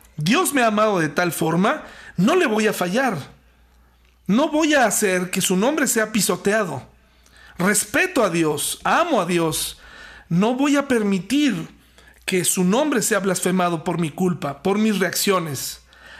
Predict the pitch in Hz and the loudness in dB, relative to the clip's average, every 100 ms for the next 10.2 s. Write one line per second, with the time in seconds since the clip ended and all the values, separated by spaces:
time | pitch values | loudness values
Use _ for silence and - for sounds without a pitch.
0 | - 226 240 269 269 262 180 214 190 233 | -4 -4 0 -2 0 -2 0 0 2 0
1 | 294 226 175 160 - - - - - - | 2 0 0 -4 -12 -20 -20 -20 -20 -10
2 | 170 170 165 170 165 190 - 220 226 202 | -6 -4 -4 -4 0 0 2 2 2 2
3 | 165 196 220 165 143 180 - 226 262 226 | 2 2 0 0 0 -2 -2 -2 0 0
4 | 254 269 254 247 - 269 277 277 190 202 | 0 0 0 0 0 -2 0 -2 0 0
5 | 185 226 302 262 202 - 190 180 180 185 | 2 0 2 0 -2 -2 -2 0 0 0
6 | 185 277 330 294 202 185 - 180 202 185 | 2 0 0 0 0 -2 0 0 0 0
7 | 214 214 208 214 202 185 208 180 202 349 | 0 2 2 0 0 0 0 0 0 -2
8 | - - - - - - - - - 180 | -8 -20 -20 -20 -20 -20 -20 -18 -14 -6
9 | 165 180 196 226 349 339 220 175 - 165 | -2 0 0 0 2 0 0 -2 -6 -6
10 | 175 | -6